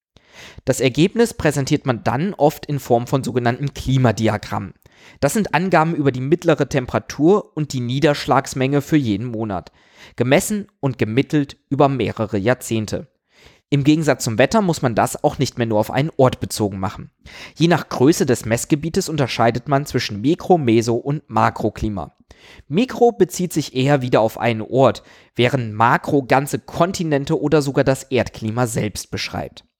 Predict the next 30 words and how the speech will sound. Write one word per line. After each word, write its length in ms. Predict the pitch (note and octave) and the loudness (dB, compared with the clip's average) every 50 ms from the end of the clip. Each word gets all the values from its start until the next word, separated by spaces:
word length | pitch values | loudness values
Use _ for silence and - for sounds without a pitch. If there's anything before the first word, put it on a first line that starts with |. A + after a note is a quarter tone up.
| _ _ _ _ _ - - - - - - - | _ _ _ _ _ -20 -20 -20 -20 -20 -6 -4
Anhand 300 | - C3+ A#2+ - D#3 E3 | -2 -2 0 0 0 0
des 160 | F3+ D3+ - - | 0 0 -2 -4
Klimas 400 | - - F#3 G#3+ A#3 A3+ - - | -4 -4 0 2 2 2 2 0
kann 120 | E3+ E3 | -2 0
man 80 | E3 D3 | 2 2
dann 140 | C#3+ C3+ | 2 0
viele 340 | B2+ - - - G3 F#3 F3+ | -2 -4 -8 -2 0 0 0
globale 560 | D3 D3 D3 C3 A2+ G2+ G#2 A2+ A#2 A#2+ B2 | 2 4 2 2 4 4 4 4 4 4 2
Zusammenhänge 720 | - - - A2+ G2+ G#2+ G2 G2+ G#2 G#2+ A2 G#2+ G#2+ G2+ | 0 -4 -6 -6 -6 -6 -6 -6 -8 -8 -6 -4 -4 -4
erklären. 460 | - - - - A2 F#2+ F2+ F#2 G#2+ - _ - - - - - | -4 -6 -8 -8 -6 -6 -6 -8 -12 -18 _ -20 -20 -20 -18 -6
Zum 180 | - D#3+ D#3 | -4 0 2
Beispiel, 380 | C#3+ C#3 E3 - - F3 D#3+ D3 | 4 4 2 2 0 0 0 0
wie 80 | D#3 | 0
die 100 | C#3+ C3+ | -2 -4
Passwinde, 680 | A#2+ - - E3 G#3 - - - E3+ F#3+ G3 F#3+ F#3 F3+ | -4 -2 0 -2 0 0 -2 0 2 2 2 2 2 0
die 140 | E3+ D3+ C3+ | 0 -2 -2
von 240 | - - B2 B2+ C3+ | -2 -2 -2 -2 -2
Norden 380 | C#3+ D#3 E3+ F#3+ F#3+ F#3+ F3+ | 0 2 4 4 4 2 0
und 160 | D3+ C3+ B2 | -2 -4 -4
Süden 320 | - - D3 F3 F#3+ E3+ D#3+ | -4 -4 -4 -4 -4 -4 -4
Richtung 320 | - D3+ C#3+ - D3+ C3+ | -4 -4 -4 -4 -4 -4
Äquator 560 | A2 F#2+ - - A#2 B2 C#3 - E3 C#3+ C3+ | -4 -4 -2 0 0 0 2 0 -2 -4 -4
wehen, 260 | C3+ C#3 D3 D3+ D#3 - - - - - | -4 -4 -4 -4 -6 -10 -14 -20 -20 -6
das 220 | - C3 A#2+ - - | -4 -4 -4 -4 -4
Klima 320 | - E3 F3 F#3+ F#3 E3 | -4 -2 0 2 2 2
in 100 | B2 A#2 | 2 2
den 160 | B2+ B2 A2+ | 0 -2 -2
tropischen 560 | - - - D3+ E3+ G3 - G#3 F3 - E3+ D#3 | -4 -4 2 2 2 4 2 0 -4 -4 -2 -2
Regionen 460 | C#3 C#3+ C3 A#2+ A2+ A#2 A#2+ B2 B2 | -2 -2 0 0 0 0 -2 -2 -2
verändern. 560 | - C3+ D2 A2 A#2 G#2+ G2+ F#2+ G2 - - | -4 -4 -4 -4 -4 -4 -4 -6 -6 -10 -16